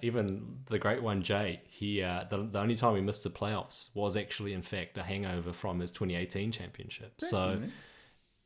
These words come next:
Speaker 1: not looking good, eh? So, zero odds of, uh, winning again. That's probably pretty accurate.
Speaker 2: But I hope, you know, he just uses this as all just that, 'cause I just wanna see this season be the best it's ever been, so whatever
Speaker 1: Mm.
Speaker 2: it takes to get everybody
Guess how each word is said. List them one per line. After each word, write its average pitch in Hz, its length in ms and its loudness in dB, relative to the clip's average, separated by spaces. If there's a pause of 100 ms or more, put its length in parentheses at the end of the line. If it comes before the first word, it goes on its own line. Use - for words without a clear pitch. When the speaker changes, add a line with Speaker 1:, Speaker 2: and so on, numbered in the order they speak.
(160)
Speaker 1:
not 151 260 2
looking 170 260 2
good, 165 200 4
eh? 160 240 4
So, 123 540 4
zero 165 520 6
odds 160 520 -2
of, 131 260 0 (100)
uh, 117 600 -4
winning 131 340 4
again. 135 680 2
That's 139 200 0
probably 180 400 2
pretty 175 340 0
accurate. - 380 -4 (360)
Speaker 2:
But 151 60 4
I 151 160 2
hope, - 260 -4
you 147 60 0
know, 104 140 0
he 120 100 -4
just 113 180 -6
uses 104 360 -4
this 101 260 -6
as 107 140 -6
all 104 160 -2
just 104 320 -8
that, - 160 -8
'cause - 120 -6
I 170 60 2
just 196 140 -4
wanna - 100 -4
see - 100 -4
this 107 200 -4
season 113 240 -4
be 101 80 -2
the 95 80 -6
best - 300 -8
it's - 140 -8
ever 104 140 -4
been, 117 300 -6
so 98 240 -6 (580)
whatever 95 320 0
Speaker 1:
Mm. 82 40 2
Speaker 2:
it - 100 -6
takes 139 300 -4
to - 100 -8
get 95 160 -4
everybody 107 580 -4